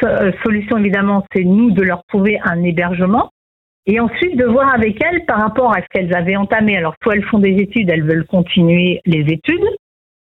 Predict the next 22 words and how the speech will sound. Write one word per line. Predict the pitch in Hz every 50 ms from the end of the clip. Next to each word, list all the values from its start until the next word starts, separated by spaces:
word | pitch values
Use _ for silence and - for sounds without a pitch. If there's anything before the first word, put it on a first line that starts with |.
| _ _ _ - -
soit | 254 277 269 262 254 247 226 -
elles | 208 190 180 170 - -
souhaitent | - 190 185 190
travailler, | 208 190 185 180 170 214 214 208 226 254 277 311 330 - -
soit | - 269 262
elles | 240 202 175
ont | 214 208 202
besoin | 185 233 247 214 233 254 254 254
d'un | 240 202 208 208 202 208 _
temps | - 269 269 269 262 - _ _ _ _ _ _ _ _ -
parce | 185 175 - -
que | - 208 190 -
ça | 196
a | 185
été | 180 180 - 185
dur, | 160 185 247 269
elles | 233 196 180 185
ont | 185 185
eu | 185
beaucoup | 170 202 190 - - 214
de | 175
violence | 180 190 185 185 180